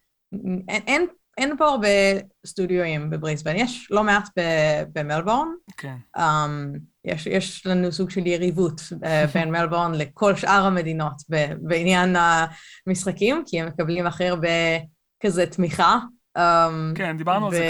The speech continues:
Speaker 1: ו-
Speaker 2: קצת, אה, ב-, לפני הפודקאסט, אבל שיש להם קצת יותר תמיכה ממשלתית גם, וכאלה, כאילו.
Speaker 1: כן, אז כאילו מתחיל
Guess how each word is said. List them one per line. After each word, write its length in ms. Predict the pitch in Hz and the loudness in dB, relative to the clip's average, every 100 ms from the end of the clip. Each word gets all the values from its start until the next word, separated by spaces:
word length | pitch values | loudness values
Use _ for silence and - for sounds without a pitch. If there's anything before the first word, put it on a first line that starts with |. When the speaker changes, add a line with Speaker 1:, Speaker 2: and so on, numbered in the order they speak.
| 160 | 0
Speaker 1:
ו- 20 | |
Speaker 2:
קצת, 360 | 160 156 151 151 | 0 0 -2 -6
אה, 220 | 147 147 | -8 -8
ב-, 160 | 147 147 | -10 -10
לפני 280 | 147 180 190 | -10 -8 -6
הפודקאסט, 840 | 175 151 143 143 135 139 - 127 | -4 -4 -6 -10 -10 -12 -12 -12
אבל 140 | 131 127 | -10 -10
שיש 240 | - 143 | -10 -10
להם 100 | 143 | -10
קצת 120 | 135 | -10
יותר 180 | 135 147 | -12 -12
תמיכה 280 | 139 135 151 | -10 -8 -6
ממשלתית 640 | 156 139 135 123 214 247 196 | -6 -8 -10 -8 -8 -8 -8
גם, 440 | 190 175 151 135 | -8 -6 -8 -10
וכאלה, 500 | 131 - 139 165 175 147 | -14 -14 -14 -12 -12 -14
כאילו. 280 | - 139 135 | -14 -14 -6
Speaker 1:
כן, 420 | 165 202 185 175 170 - | -2 0 0 -2 -6 -6
אז 140 | 202 | -6
כאילו 340 | 208 269 285 294 | -2 -2 0 -2
מתחיל 320 | 311 - 403 | -4 -2 0